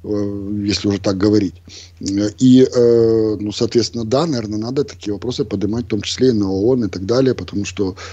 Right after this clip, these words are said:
ну, знаешь, эмоция – это, э, ну, может быть, правильно, не знаю, но толку с этой эмоцией? Всякая эмоция должна результатироваться во что? В какое-то слушание, в какие-то документы, в какие-то расследования, в какие-то материалы и так далее, и так далее. То есть,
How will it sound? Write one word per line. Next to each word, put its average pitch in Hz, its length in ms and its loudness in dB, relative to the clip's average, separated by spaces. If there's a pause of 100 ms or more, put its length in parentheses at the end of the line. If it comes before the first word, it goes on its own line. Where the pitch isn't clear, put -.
(160)
ну, 113 180 2 (200)
знаешь, 113 580 -2 (340)
эмоция – 196 560 4
это, 170 280 -4
э, 131 800 -6
ну, 135 140 0
может 123 240 0
быть, 131 120 -2
правильно, 127 480 0
не 95 120 -4
знаю, 92 340 -10 (380)
но 143 200 6
толку 180 340 4
с - 100 -6
этой 147 220 -2
эмоцией? 104 460 -6
Всякая 151 480 -2
эмоция 160 440 0
должна 120 280 0
результатироваться 139 680 0
во 127 100 -2
что? 101 260 -8
В - 60 -14
какое-то 190 380 2
слушание, 123 480 -6
в - 60 -16
какие-то 147 340 -4
документы, 127 580 -2
в - 40 -8
какие-то 123 640 -2
расследования, 139 720 2
в - 40 -12
какие-то 165 400 -4
материалы 120 640 2
и - 20 -10
так 110 160 -12
далее, 127 240 -4
и - 40 -6
так 113 140 -14
далее. 90 280 -10
То 101 80 -12
есть, - 140 -12